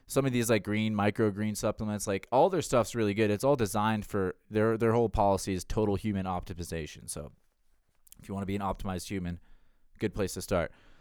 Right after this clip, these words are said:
All right, and then Merm Life, of course, again, their code Height Drop. Use the code, promo code Height Drop, and you'll get fifty, or excuse me, twenty percent off our entire store. Mm.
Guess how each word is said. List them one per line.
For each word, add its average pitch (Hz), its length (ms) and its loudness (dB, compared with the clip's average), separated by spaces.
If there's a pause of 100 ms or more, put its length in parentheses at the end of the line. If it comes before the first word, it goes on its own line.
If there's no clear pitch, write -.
(140)
All 117 140 4
right, 110 160 4
and 127 100 0
then 135 120 4
Merm 135 200 4
Life, 120 200 4
of 113 100 -4
course, 117 400 2 (140)
again, 107 300 2
their 98 120 2
code 117 300 6
Height 113 240 0
Drop. 107 260 2
Use 139 140 -4
the 120 60 -6
code, 107 260 4
promo 143 240 6
code 113 180 4
Height 104 220 2
Drop, 101 320 2
and 104 120 -2
you'll 107 120 4
get 110 160 2
fifty, - 440 -2
or 113 40 0
excuse 117 320 -4
me, 95 100 -2
twenty 143 300 2
percent 117 340 -2
off 107 380 4
our 104 160 6
entire 104 340 2
store. 117 400 2 (480)
Mm. 117 220 -12